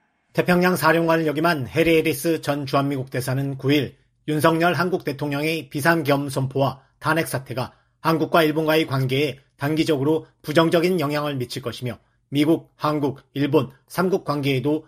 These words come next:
영향을 미칠 것이라고 전망했습니다. 해리스 전 대사는 비오에이에 윤 대통령 탄핵 사유 중 하나가 일본과의 외교 때문이라며 윤 대통령의 계엄 선포에서부터 탄핵, 그 이후까지 일련의 사건들은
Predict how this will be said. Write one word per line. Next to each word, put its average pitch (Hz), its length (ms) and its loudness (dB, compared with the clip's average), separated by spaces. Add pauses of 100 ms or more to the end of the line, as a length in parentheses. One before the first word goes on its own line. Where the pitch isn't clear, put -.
(140)
영향을 156 340 2
미칠 143 280 -6
것이라고 135 640 -8
전망했습니다. 143 840 -4 (480)
해리스 180 300 2
전 170 180 2
대사는 170 400 -2
비오에이에 139 680 0 (180)
윤 156 140 0
대통령 175 480 -2
탄핵 185 280 0
사유 160 240 0
중 143 140 -4
하나가 131 580 -2
일본과의 160 520 2
외교 139 300 -2
때문이라며 117 540 -6 (300)
윤 156 120 -2
대통령의 175 560 0
계엄 160 300 2
선포에서부터 139 800 -2 (180)
탄핵, 170 360 0 (260)
그 175 140 4
이후까지 165 520 2
일련의 165 400 0
사건들은 139 580 -6